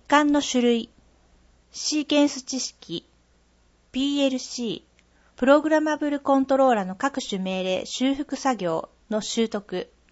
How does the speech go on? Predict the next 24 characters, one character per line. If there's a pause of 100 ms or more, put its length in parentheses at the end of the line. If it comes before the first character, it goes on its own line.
(640)
対
象
は、 (360)
技
能
検
定
電
気
系
保
全
技
術
を
習
得
し
た
い
人。 (840)
定
員
は